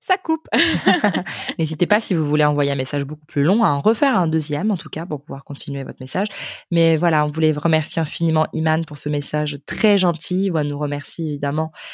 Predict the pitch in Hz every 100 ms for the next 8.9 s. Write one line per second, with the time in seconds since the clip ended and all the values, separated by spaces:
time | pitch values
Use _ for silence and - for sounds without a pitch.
0 | - - 147 143 - 160 156 156 - 202
1 | 202 175 160 156 196 196 202 311 233 156
2 | - 151 156 220 180 170 240 359 339 220
3 | 175 - _ 151 151 147 - 254 226 208
4 | 240 - 165 160 - 220 202 208 180 165
5 | - 202 - 156 - 151 - 175 165 180
6 | - 160 143 135 156 202 - - - -
7 | - 156 160 175 190 - 165 165 - 240
8 | 220 240 - 285 254 233 - 202 196